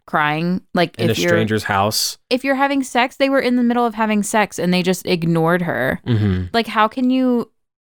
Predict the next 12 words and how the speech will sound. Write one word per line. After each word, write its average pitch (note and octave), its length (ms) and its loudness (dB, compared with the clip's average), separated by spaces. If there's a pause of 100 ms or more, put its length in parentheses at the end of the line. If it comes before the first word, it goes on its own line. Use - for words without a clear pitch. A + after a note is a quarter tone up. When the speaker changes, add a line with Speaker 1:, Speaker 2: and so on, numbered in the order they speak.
(200)
Speaker 1:
block F#3+ 460 -2
that F3+ 360 0 (480)
out F3+ 300 2
and, F#3 160 -2
like, E3+ 180 0
continue F3 560 0
doing E3 360 0
that? C#4 380 0 (140)
Like, G3 200 -2
that G3+ 120 0
doesn't G#3+ 280 0
make F3 220 -4